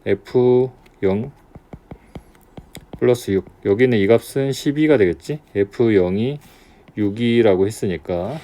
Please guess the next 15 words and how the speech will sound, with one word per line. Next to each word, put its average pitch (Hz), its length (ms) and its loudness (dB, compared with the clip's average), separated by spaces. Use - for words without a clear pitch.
여기는 98 320 0
이 85 100 -2
값이 127 520 -2
십이가 113 500 -2
되는 87 220 -6
거고, 87 320 -4
십이를 143 640 2
그대로 110 680 2
대입하고 107 720 0
얘는 98 520 0
A 107 180 4
곱하기 90 480 -4
영을 131 300 2
쭉 143 240 -4
대입하면 120 560 -2